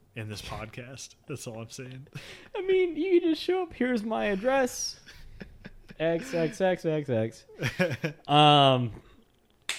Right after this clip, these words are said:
Speaker 2: Anyways, historical context. Let's, let's go back to, like, nineteen eighty-two. What do you think was going on then?
Speaker 1: Uh,
Speaker 2: Re-, Re-, Reaganomics.
Speaker 1: Yeah, was Reagan? Yeah, Reagan was, like, the incoming
Speaker 2: Re-, Re-,
Speaker 1: president.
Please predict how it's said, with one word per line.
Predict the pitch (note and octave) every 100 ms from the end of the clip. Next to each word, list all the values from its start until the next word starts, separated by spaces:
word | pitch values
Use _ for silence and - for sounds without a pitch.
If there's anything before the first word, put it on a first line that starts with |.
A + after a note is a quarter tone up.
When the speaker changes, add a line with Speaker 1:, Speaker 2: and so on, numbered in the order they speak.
| - _ -
Speaker 2:
Anyways, | G3 G3 C#3+ B2+
historical | - G#3 C#4
context. | D#4+ A#3+ B3+ B3 D#3+ A2 -
Let's, | C#3+ -
let's | C3+ D3
go | - F3+
back | E3 E3+ E3
to, | - D#3
like, | A#2+ G#2
nineteen | A2+ C#3 D#3+
eighty-two. | D3+ B2+ G2+ - C3 G2+ B2 - _ _ -
What | - - - F3
do |
you | A#3
think | D4
was | C#4
going | A3+ A#3+ A#3+
on | B3+ C#3+
then? | G2+ G2 G#2+ - - - - - - - _ _ -
Speaker 1:
Uh, | E3+ F#3+ G3 D3 - - - -
Speaker 2:
Re-, | B2+ D3
Re-, | A#2+ C#3+ D#3+ B2
Reaganomics. | C#3 F#3 E3+ F#3+ D3+ G#2 - - - -
Speaker 1:
Yeah, | C#3 G#3+ C3+ F#2 -
was | B2+
Reagan? | C#3 F3 F#3+ D3+
Yeah, | G3 C#4+
Reagan | G3 A3 A3+ A3
was, | F3+
like, | F3 C#3+ D#3+
the | D3 C3 C3+
incoming | C#3+ B2+ B2+ B2+ B2+
Speaker 2:
Re-, |
Re-, | C3+
Speaker 1:
president. | D3+ D3+ D#3+ D#3+